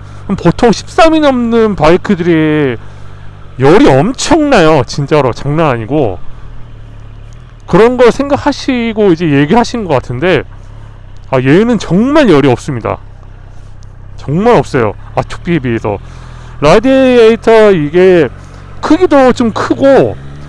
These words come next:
그래서 그런지 열을 되게 잘 식혀줘요. 그래서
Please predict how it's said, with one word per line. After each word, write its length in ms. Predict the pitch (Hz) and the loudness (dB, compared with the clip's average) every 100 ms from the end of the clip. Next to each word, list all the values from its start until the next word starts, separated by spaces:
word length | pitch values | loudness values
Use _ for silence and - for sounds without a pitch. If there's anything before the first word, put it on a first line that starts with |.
| - - - - - | -16 -16 -16 -12 -2
그래서 300 | 214 233 233 | 0 2 0
그런지 360 | 196 175 175 | 0 0 2
열을 280 | 123 165 208 | 4 6 4
되게 180 | 180 170 | 2 -2
잘 240 | - 139 | -2 -2
식혀줘요. 540 | 156 - - 131 101 - - - - - - - - - - 71 - 73 - 73 - 76 78 78 - - - - - - - - - - - | -2 -2 -2 0 -2 -6 -12 -14 -14 -12 -10 -10 -12 -14 -14 -16 -16 -18 -16 -16 -16 -14 -14 -10 -10 -10 -16 -16 -14 -14 -14 -14 -12 -10 -8
그래서 540 | 127 127 131 170 226 | -6 -2 0 0 0